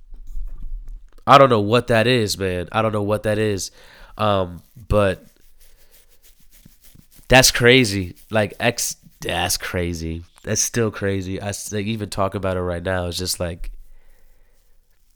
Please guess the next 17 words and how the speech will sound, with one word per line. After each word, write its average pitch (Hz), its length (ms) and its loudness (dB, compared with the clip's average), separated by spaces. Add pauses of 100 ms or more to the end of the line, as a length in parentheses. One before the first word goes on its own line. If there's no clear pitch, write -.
like, 139 160 4
the 139 80 4
boy 180 280 6
was 170 160 4
tw-, - 260 -2
he 165 120 2
was 156 140 4
twenty 190 380 0
years 120 340 2
old, 110 400 0 (160)
guys. 80 540 -4 (680)
He - 140 -4
was 135 180 0
twenty. - 720 -6 (360)
He's 135 160 -2
a 123 80 0
child. 95 640 0